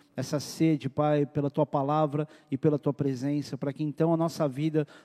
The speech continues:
tenha mais sentido do que buscar a realização dos nossos próprios sonhos. Assim nós te pedimos também, fala conosco através deste momento na tua palavra, para que cada coração aqui sendo edificado possa então, Senhor Deus, gerar em si mesmo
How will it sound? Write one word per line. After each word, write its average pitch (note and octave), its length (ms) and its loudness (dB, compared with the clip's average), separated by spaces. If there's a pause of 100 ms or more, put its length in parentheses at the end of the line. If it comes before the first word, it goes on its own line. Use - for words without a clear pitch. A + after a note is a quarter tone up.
tenha D#3+ 180 0
mais E3 320 0
sentido E3+ 500 -2
do D#3+ 60 0
que E3+ 100 -2
buscar D#3 460 0
a D3+ 40 0
realização D3+ 540 0
dos C3+ 120 -6
nossos C#3 240 -2
próprios C3 320 -4
sonhos. B2+ 480 -8 (460)
Assim C3 220 -4
nós D#3+ 120 4
te - 80 -8
pedimos D#3 380 0
também, D3+ 320 -2
fala F3 240 -4
conosco E3 380 -2
através D3 400 -2
deste D#3 280 -4
momento D3 380 -2
na D3 80 -4
tua C3 140 -6
palavra, C#3 480 -2 (320)
para C#3 100 -2
que C#3 100 -6
cada E3+ 320 2
coração D#3+ 460 0
aqui D3+ 180 -4
sendo D#3 220 -4
edificado D3 720 -2 (280)
possa D3+ 360 4
então, D#3 200 0
Senhor D3+ 260 -2
Deus, D3+ 200 2
gerar C#3+ 380 0
em D#3 80 -2
si - 160 -8
mesmo D#3 460 0